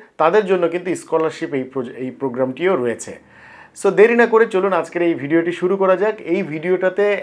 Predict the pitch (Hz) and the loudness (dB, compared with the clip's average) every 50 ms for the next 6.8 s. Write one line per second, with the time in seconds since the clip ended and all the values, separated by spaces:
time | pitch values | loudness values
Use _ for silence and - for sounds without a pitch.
0 | 127 147 151 165 165 165 165 175 156 151 151 - - - 202 202 208 202 180 131 | -2 -2 0 0 -2 -2 -2 -4 -4 -4 -10 -12 -12 -6 -2 -2 0 -2 -2 -6
1 | 127 143 143 180 175 190 190 190 151 120 117 135 139 170 202 196 196 214 220 208 | -8 -4 -2 -2 -2 0 -2 -4 -4 -4 -2 0 0 0 0 -2 -2 -2 -2 -2
2 | 214 - 185 185 185 - - - 226 226 220 226 - - - - _ - 131 139 | 2 2 2 2 2 -6 -4 0 2 2 2 0 -8 -20 -20 -14 _ -6 0 2
3 | 160 156 143 139 151 151 151 160 165 165 165 147 143 165 165 - 196 185 185 196 | 2 0 0 -2 -4 -4 -2 -2 -2 -2 -2 -4 -4 -6 0 0 0 0 0 -2
4 | 190 180 190 185 185 185 214 233 233 - - - - - 127 151 185 185 185 - | -2 0 0 0 2 2 2 0 0 -6 -18 -20 -10 -4 0 2 2 2 2 4
5 | 220 220 220 180 143 165 165 180 180 180 190 196 190 - 170 170 - - 185 175 | 4 4 4 2 -2 -2 2 2 0 2 0 -4 -4 -4 -8 -10 -4 -4 -4 -2
6 | 147 156 165 165 175 208 190 190 196 190 196 175 190 185 196 226 | 0 0 0 2 2 2 2 2 2 0 0 2 2 2 2 2